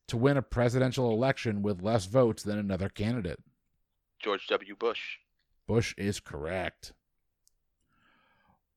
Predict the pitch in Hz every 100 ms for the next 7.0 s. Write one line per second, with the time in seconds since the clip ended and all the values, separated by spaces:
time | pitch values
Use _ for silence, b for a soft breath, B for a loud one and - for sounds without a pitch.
0 | - 117 180 196 180 175 - 131 156 -
1 | 110 - 117 123 120 101 127 120 - -
2 | 120 107 - 190 180 185 156 104 95 127
3 | 120 110 156 - 117 117 151 147 117 135
4 | 180 - 80 71 55 - _ _ _ _
5 | _ _ _ _ _ _ _ _ _ _
6 | _ _ - - _ - 87 101 92 92